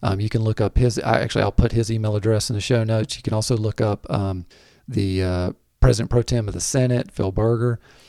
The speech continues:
Um, I think there's a couple other email addresses I can get from the guys who are sort of responsible for the map drawing process. Email these people, call their offices, you know, tell them,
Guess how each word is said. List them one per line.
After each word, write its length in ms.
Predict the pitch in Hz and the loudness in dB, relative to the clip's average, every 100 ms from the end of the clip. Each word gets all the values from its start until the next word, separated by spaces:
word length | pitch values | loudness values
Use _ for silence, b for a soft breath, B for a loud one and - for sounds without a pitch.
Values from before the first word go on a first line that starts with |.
| b - | b -6
Um, 460 | 101 95 92 92 - | -2 -2 -4 -6 -4
I 80 | |
think 200 | - 123 | -2 -2
there's 140 | 113 95 | -2 -4
a 40 | |
couple 220 | - 120 | -2 0
other 160 | 117 110 | 0 0
email 220 | 107 107 | -2 -2
addresses 300 | 98 107 101 | -2 -2 -2
I 100 | 104 | -4
can 100 | 101 | -2
get 160 | 98 139 | -4 -4
from 120 | 107 | -4
the 80 | 101 | -2
guys 340 | 104 104 101 | 0 0 -2
who 200 | 117 117 | -2 -2
are 220 | 104 98 | -2 -4
sort 200 | - 117 | -4 -6
of 60 | 92 | -4
responsible 540 | 90 - 110 120 127 | -8 -4 -4 -2 -6
for 120 | - 92 | -4 -6
the 80 | |
map 240 | 95 110 - | -4 -4 -4
drawing 280 | 117 104 98 | -4 -4 -2
process. 680 | 117 117 120 131 131 127 B B B B B | 0 0 -2 0 -2 -2 B B B B B
Email 280 | 170 202 143 | 0 2 2
these 180 | 104 - | 0 -2
people, 280 | 104 - | -4 -4
call 200 | - 131 | -2 2
their 200 | 143 139 | 4 4
offices, 520 | 135 143 135 - 104 104 | 2 0 -4 -4 -4 -4
you 80 | |
know, 140 | 117 117 | -2 -2
tell 280 | - 139 175 | 0 0 0
them, 220 | 160 - | -4 -8